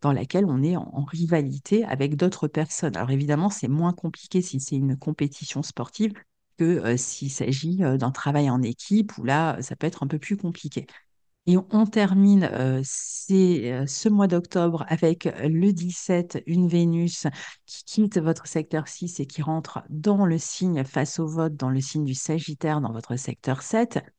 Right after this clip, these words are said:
et qui va, euh, dans un premier temps, en tout cas, parce que un peu plus tard, on en parlera, euh, elle formera un carré à Saturne, donc il peut y avoir quand même, euh,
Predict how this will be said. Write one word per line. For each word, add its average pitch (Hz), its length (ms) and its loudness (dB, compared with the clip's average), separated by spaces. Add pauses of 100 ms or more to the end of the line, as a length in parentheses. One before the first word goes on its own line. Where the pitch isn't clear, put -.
(320)
et 185 80 0
qui 180 220 0
va, 214 500 4
euh, 139 320 2 (640)
dans 202 280 8
un 208 60 4
premier 202 480 4
temps, 165 320 -4
en 165 40 -2
tout - 160 -12
cas, 170 140 0
parce 135 200 -4
que 151 100 -4 (140)
un 160 120 -2
peu 175 160 0
plus - 220 -14
tard, 156 240 0
on 127 120 0
en 123 100 -4
parlera, 143 540 -4 (480)
euh, 120 480 2 (460)
elle 170 120 2
formera 147 520 -2
un 135 120 2
carré 147 300 -2
à 143 80 0
Saturne, 165 560 -2
donc 143 200 -6
il - 20 -20
peut - 120 -6
y 151 60 2
avoir 147 200 -2
quand 160 160 -2
même, 170 260 0 (380)
euh, 113 240 -2